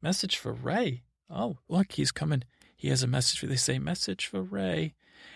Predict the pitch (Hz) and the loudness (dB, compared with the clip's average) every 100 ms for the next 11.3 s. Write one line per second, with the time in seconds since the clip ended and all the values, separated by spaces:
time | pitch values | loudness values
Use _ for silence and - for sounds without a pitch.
0 | - 139 175 160 147 131 127 127 123 117 | -4 2 4 4 4 4 4 4 2 2
1 | 117 - 117 113 117 110 - 196 185 180 | 0 0 0 0 0 -2 -2 -2 0 -2
2 | 180 151 160 - _ - 123 120 - 131 | -2 -2 -6 -12 _ -2 0 0 -2 -2
3 | - 131 - - 123 120 151 - _ _ | -2 -2 -2 -2 0 -2 -2 -8 _ _
4 | 190 - - 165 135 123 - - 120 113 | -2 0 -2 -4 -2 -4 -4 -4 -4 -4
5 | 110 127 120 _ _ - 196 - 123 117 | -4 -4 -6 _ _ -2 -2 0 -6 -8
6 | _ _ _ _ - - - _ 226 180 | _ _ _ _ -20 -20 -20 _ -4 -2
7 | 127 - 131 101 - - 123 120 127 - | 0 2 2 0 0 0 0 0 -2 -2
8 | 120 - 127 135 123 127 120 151 - 151 | -2 -2 -2 -2 -2 0 0 0 -2 0
9 | 156 - 120 - - - - 147 196 135 | 0 -2 0 2 2 -2 -6 -2 0 -2
10 | - _ _ _ _ _ _ 156 180 127 | -10 _ _ _ _ _ _ -4 -4 -2
11 | 135 180 143 | -2 0 -2